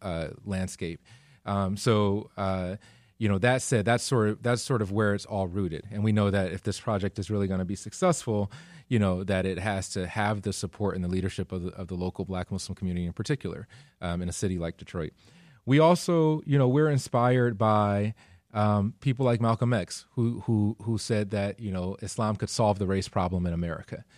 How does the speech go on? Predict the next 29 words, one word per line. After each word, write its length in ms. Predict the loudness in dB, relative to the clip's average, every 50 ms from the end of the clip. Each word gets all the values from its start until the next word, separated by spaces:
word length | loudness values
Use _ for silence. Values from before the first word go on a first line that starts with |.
| -20 -20 -20 -20 _ _
Um, 380 | -4 -4 -2 -2 -4 -4 -6 -8 -8 -6
and, 120 | -2 -2
you 60 | 0
know, 240 | 0 0 0 -2 -4
and 120 | -2 -2 0
again, 420 | 2 2 2 2 2 -2 -6 -10 -6
you 120 | -4 -2
know, 200 | 0 0 0 -2 -2
I, 100 | -4 -6
t-, 140 | -6 -6 -4
I 60 | -2
mentioned 280 | 0 0 2 2 2 2
earlier 300 | 4 4 4 4 4 2
the 80 | 2
world 200 | 2 2 2 4
as 120 | 2 2 2
it 100 | 2 2
is 160 | 0 0 0
and 80 | -2 -2
as 140 | -2 -4
it 60 | -6 -4
could 200 | -2 -2 0 0
be. 220 | -2 -2 -4 -4 -8 -12 -20 -20 -20 -14 -6 -2
You 80 | 0
know, 280 | 0 0 0 -2 -6 -12 _
uh, 240 | -6 -4 -2 -2 0
Malcolm 380 | 0 2 2 2 2 2 2 2
X 220 | 2 2 0 -2
was 280 | -4 -4 -4 -6 -10